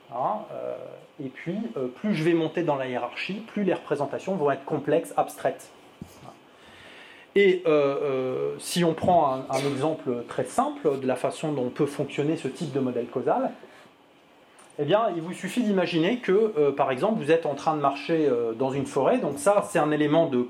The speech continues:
contexte, d'accord ? Vous savez que vous marchez dans une forêt, vous savez ce qu'est une forêt. Donc vous avez une croyance a priori très forte sur le fait que vous êtes dans une forêt. Tout en bas de la hiérarchie, vous avez,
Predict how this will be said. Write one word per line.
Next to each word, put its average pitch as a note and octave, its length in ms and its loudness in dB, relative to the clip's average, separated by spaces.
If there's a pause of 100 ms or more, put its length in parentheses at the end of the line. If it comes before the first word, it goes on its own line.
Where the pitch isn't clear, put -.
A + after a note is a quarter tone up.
contexte, A3+ 540 0 (120)
d'accord ? C#3+ 400 0 (480)
Vous C3 80 -8
savez G3 320 2
que F#3 60 -8
vous D3+ 120 -6
marchez - 300 -4
dans C#3 120 -4
une C3+ 140 -6
forêt, C3+ 260 -2
vous D#3 100 -8
savez F3+ 340 0
ce G#3+ 100 -12
qu'est D3+ 100 -2
une C3 100 -4
forêt. C3 300 -2 (1040)
Donc C#3+ 120 -2
vous D3 140 2
avez F3 380 4
une D#3 120 -4
croyance E3+ 680 -2
a D#3 80 2
priori D#3+ 460 -2 (280)
très - 140 -12
forte - 380 2 (640)
sur C3 100 -8
le B2+ 60 -8
fait G3+ 340 0
que E3 180 -2 (260)
vous B2+ 160 -4
êtes F#3 140 -2
dans D3 160 -4
une D3 100 -10
forêt. - 240 -8 (1160)
Tout B3+ 140 -2
en A3+ 80 6
bas A#3 120 6
de A3 60 -2
la F3+ 80 2
hiérarchie, D#3+ 500 -2
vous E3+ 120 -2
avez, G3+ 320 2